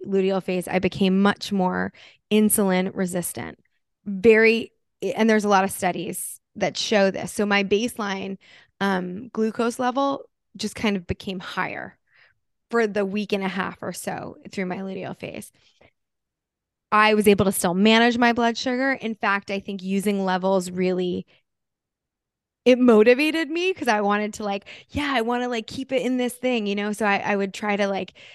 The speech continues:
it was almost like a game for the week and a half, those ten days that I did it. But then going into my menstruation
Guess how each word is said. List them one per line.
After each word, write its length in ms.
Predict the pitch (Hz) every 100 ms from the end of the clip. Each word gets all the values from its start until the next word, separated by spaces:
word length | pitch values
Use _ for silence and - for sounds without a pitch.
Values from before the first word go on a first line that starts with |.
| _ -
it 60 |
was 120 | 240
almost 260 | 233 220 226
like 120 | 226
a 60 | 202
game 500 | 190 180 180 185 214
for 180 | - 240
the 220 | 233 226
week 200 | 226 226
and 80 | 220
a 40 |
half, 240 | 226 220 220
those 160 | 202
ten 200 | - 202
days 240 | 196 196 202
that 100 | 214
I 100 | 226
did 160 | 240
it. 180 | 247 269 - _ - _ _ _ _ _ _ _ _ -
But 280 | 240 202 -
then 400 | 226 226 247 247 214
going 380 | - 220 208 208
into 360 | 208 208 233
my 360 | 208 190 190 190
menstruation 1200 | 190 190 190 - - 185 190 - 262 277 311